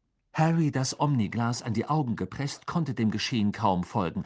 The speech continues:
denn der Quaffel wechselte den Besitzer mit der Geschwindigkeit einer Gewehrkugel. „Lewski, Dimitrov, Moran treu. Mallet, Ivanova wieder Moran. Moran, Moran macht ihn rein!“ Doch der Jubel der irischen Fans ging fast unter in den Schreien der Wieler,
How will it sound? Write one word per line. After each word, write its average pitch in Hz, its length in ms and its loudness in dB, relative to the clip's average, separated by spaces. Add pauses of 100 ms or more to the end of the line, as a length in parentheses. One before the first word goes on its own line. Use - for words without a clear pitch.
(220)
denn 110 140 6
der 104 100 4
Quaffel 127 520 4
wechselte 123 460 2
den 101 180 4
Besitzer 135 360 2
mit 120 140 2
der 98 80 0
Geschwindigkeit 107 720 2
einer 113 160 0
Gewehrkugel. 90 680 -2 (300)
„Lewski, 143 760 4
Dimitrov, 110 640 2 (380)
Moran 92 540 2
treu. 95 420 0 (420)
Mallet, 202 440 2 (220)
Ivanova 131 480 4
wieder 139 200 2
Moran. 139 320 6 (180)
Moran, 240 400 4 (100)
Moran 359 540 4
macht 320 260 4
ihn 330 120 -4
rein!“ - 460 2 (600)
Doch 139 180 2
der 143 140 2
Jubel 139 360 4
der - 140 4
irischen 117 360 2
Fans 101 420 2
ging 98 180 0
fast - 440 -2
unter 127 320 2
in 110 80 0
den 90 140 2
Schreien 95 400 0
der 95 140 -2
Wieler, 95 360 0